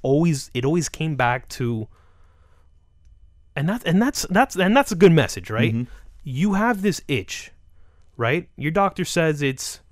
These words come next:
Speaker 1: you know, <laughs> you know, it's, it, it could be something crazy, right? But, but I'm
Speaker 2: Thank
Speaker 1: saying
Speaker 2: you for restraining yourself.
Speaker 1: I
Speaker 2: I
Speaker 1: got
Speaker 2: saw it
Speaker 1: you.
Speaker 2: in your
Speaker 1: Dude,
Speaker 2: eyes.
Speaker 1: oh
Speaker 2: I
Speaker 1: my
Speaker 2: saw it in
Speaker 1: God.
Speaker 2: your eyes, and you caught yourself, and I, I appreciate
Speaker 1: I got
Speaker 2: it.
Speaker 1: you. I got
Speaker 2: Okay.
Speaker 1: you. Um, but that itch, so many people ignore.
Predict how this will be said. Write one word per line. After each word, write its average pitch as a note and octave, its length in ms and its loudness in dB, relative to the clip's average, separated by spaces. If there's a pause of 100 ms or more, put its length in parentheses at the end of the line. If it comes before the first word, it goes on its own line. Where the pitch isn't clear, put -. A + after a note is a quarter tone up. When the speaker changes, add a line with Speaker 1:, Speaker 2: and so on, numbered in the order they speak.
(720)
Speaker 1:
you C#3+ 120 -4
know, A2+ 140 -6 (520)
<laughs> - 560 -20
you D3 140 4
know, B2+ 200 4
it's, B2+ 240 -2
it, C#3+ 80 -4 (140)
it C3+ 120 -8
could E3 180 0
be D#3 220 0
something B2+ 360 -2
crazy, F#2 440 -6
right? A#2+ 300 -6
But, B2 260 -6
but A#2+ 180 -6
I'm E3 160 2
Speaker 2:
Thank - 20 -2
Speaker 1:
saying D3 220 2
Speaker 2:
you D3 60 0
for C3 140 -2
restraining B2 440 2
yourself. G2 280 2
Speaker 1:
I E3 40 6
Speaker 2:
I E3 40 6
Speaker 1:
got E3+ 120 8
Speaker 2:
saw D3 100 8
it E3 60 6
Speaker 1:
you. - 60 6
Speaker 2:
in E3 60 2
your D3+ 100 4
Speaker 1:
Dude, A3 340 6
Speaker 2:
eyes. E3+ 100 4
Speaker 1:
oh D#3+ 160 6
Speaker 2:
I - 40 6
Speaker 1:
my D#3 80 0
Speaker 2:
saw D#3 160 8
it - 20 4
in G3 120 6
Speaker 1:
God. G3+ 40 4
Speaker 2:
your F#3+ 140 6
eyes, D#3+ 240 6
and D3 80 0
you C#3+ 60 0
caught D#3 240 2
yourself, B2 380 -2
and G#2+ 80 -2
I, A#2+ 180 2
I A#2 100 2
appreciate C3+ 400 0
Speaker 1:
I D3 40 4
got C3 160 2
Speaker 2:
it. - 100 -6
Speaker 1:
you. - 80 -10
I A2+ 80 -4
got G#2+ 300 -4
Speaker 2:
Okay. A#2 40 -12 (240)
Speaker 1:
you. D3+ 60 0
Um, C3 260 2 (420)
but D3 160 0
that A#3+ 300 0
itch, G3 520 -4
so - 200 -2
many G#3 220 0
people F3 320 -4
ignore. A#2 720 -4